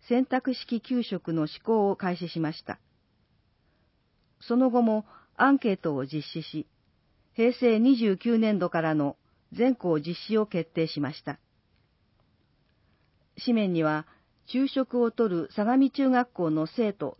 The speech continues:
と説明のついた向かい合わせに机を並べ、弁当を覗き合ったりしながら食事をする生徒たちの大きな写真と、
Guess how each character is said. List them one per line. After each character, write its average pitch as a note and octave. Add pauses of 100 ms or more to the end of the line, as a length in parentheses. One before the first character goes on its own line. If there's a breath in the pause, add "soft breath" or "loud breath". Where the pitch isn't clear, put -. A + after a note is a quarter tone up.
と F#3+
説 G3
明 G#3
の F#3
つ -
い E3+
た C#3 (420)
向 G#3+
か B3
い B3
合 A#3+
わ A3+
せ A3
に G3+ (200)
机 B3+
を A#3+
並 A3
べ、 F#3+ (440 soft breath)
弁 A3
当 A#3+
を G#3
覗 G3+
き C#4
合 C4+
っ C#4
た A#3
り G#3
し G#3
な G#3+
が G#3
ら G3
食 G#3
事 G3+
を G#3+
す G#3
る F#3 (100)
生 C#4
徒 A#3
た G3
ち F3
の F3
大 B3+
き G#3+
な D3+
写 D#3+
真 D#3+
と、 D3